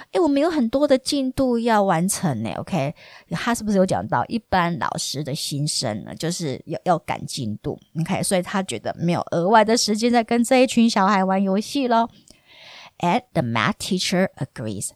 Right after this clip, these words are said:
然后数学老师也附和了，OK？因为他觉得上数学课，学生没回应就没有办法上啦。The music teacher, Missus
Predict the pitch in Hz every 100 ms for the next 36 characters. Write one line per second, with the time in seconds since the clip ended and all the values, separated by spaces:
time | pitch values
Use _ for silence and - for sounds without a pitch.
0 | _ _ - 147 - 214 190 147 139 -
1 | - - 120 95 - - 160 - 151 113
2 | 156 190 - 240 - - - - - -
3 | 277 285 285 - 196 208 220 294 277 -
4 | 277 262 202 - - 262 185 - - 247
5 | 247 320 302 262 269 233 262 269 269 247
6 | 233 220 269 262 - - - 233 208 190
7 | 220 _ _ _ _ _ _ _ _ _
8 | - - - 233 240 269 440 480 440 -
9 | - 370 349 - - 175 - 196 208 220
10 | 214